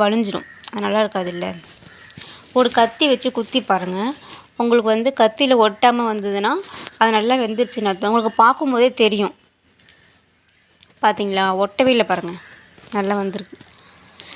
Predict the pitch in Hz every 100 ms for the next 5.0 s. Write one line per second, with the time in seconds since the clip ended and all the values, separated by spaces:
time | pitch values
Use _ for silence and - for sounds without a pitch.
0 | - - - - 233 294 302 220 196 180
1 | 196 220 - - - _ _ _ 247 277
2 | 320 294 277 202 190 185 262 240 240 269
3 | 220 202 196 190 202 185 190 190 - _
4 | 233 220 220 220 262 - 277 247 - 247